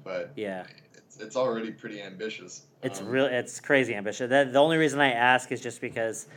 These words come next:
Speaker 2: like, I, I didn't know how easy it is to, like, eh, just in terms of populating everything versus, like, dropping players in and all that kind of thing.
Speaker 1: Mm-hmm. I mean, I think what's m-, more likely to happen is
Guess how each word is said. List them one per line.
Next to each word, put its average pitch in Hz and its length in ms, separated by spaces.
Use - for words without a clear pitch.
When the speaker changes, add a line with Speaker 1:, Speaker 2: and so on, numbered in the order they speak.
Speaker 2:
like, 123 140
I, 123 220
I - 20
didn't 131 180
know 123 160
how 123 200
easy 120 360
it 107 80
is 107 280
to, 107 360
like, 113 260
eh, 143 360
just 139 200
in 139 60
terms 135 240
of 123 140
populating 117 600
everything 104 520
versus, 107 480
like, 101 260
dropping 101 420
players 101 440
in 95 320
and 90 100
all 92 100
that 92 180
kind 90 180
of 85 60
thing. 87 200
Speaker 1:
Mm-hmm. 127 440
I 123 100
mean, 131 320
I 175 60
think 156 440
what's - 480
m-, 113 220
more 110 440
likely 139 380
to 139 80
happen 135 520
is 110 460